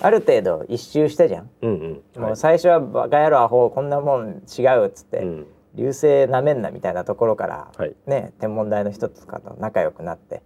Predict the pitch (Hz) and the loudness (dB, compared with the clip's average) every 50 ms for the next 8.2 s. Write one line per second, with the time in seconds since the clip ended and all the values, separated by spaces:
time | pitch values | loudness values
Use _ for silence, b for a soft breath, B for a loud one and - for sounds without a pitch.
0 | _ - 85 76 - _ _ _ _ 131 143 147 139 135 131 127 120 120 - - | _ -8 -8 -8 -8 _ _ _ _ 0 2 4 6 6 6 6 4 2 0 -4
1 | _ - - 120 117 113 107 107 113 - - - - - 147 143 - - 95 78 | _ 0 2 4 4 6 4 4 2 0 -6 -8 -2 -2 -2 -2 -2 -8 -10 -10
2 | - 76 76 76 - - - - - 62 - - _ _ - - 104 101 _ 131 | -10 -12 -16 -14 -16 -18 -16 -14 -14 -14 -14 -16 _ _ -12 -12 -12 -6 _ -2
3 | 127 104 82 73 - - - - 95 - - - _ - - _ _ - 78 71 | -2 -2 -4 -8 -12 -16 -14 -14 -14 -14 -14 -20 _ -20 -20 _ _ -6 -6 -6
4 | 71 _ _ _ _ _ _ _ _ _ _ _ _ 160 190 196 190 196 196 214 | -6 _ _ _ _ _ _ _ _ _ _ _ _ 2 2 2 2 0 0 2
5 | 233 254 254 247 247 208 - - 175 180 214 220 226 226 226 226 226 220 208 - | 2 4 4 4 2 0 -2 -6 -2 0 2 4 4 4 4 4 2 0 -2 -4
6 | - - - - 208 214 214 214 214 208 208 233 233 202 202 190 185 196 190 185 | -10 -18 -6 0 2 4 6 6 6 4 4 4 4 4 4 4 4 2 2 4
7 | 160 131 113 113 143 151 123 120 123 - _ _ _ _ _ _ _ _ 143 139 | 4 2 4 2 0 -2 -2 -2 -4 -4 _ _ _ _ _ _ _ _ -4 -2
8 | 131 135 131 131 | 0 0 -2 -2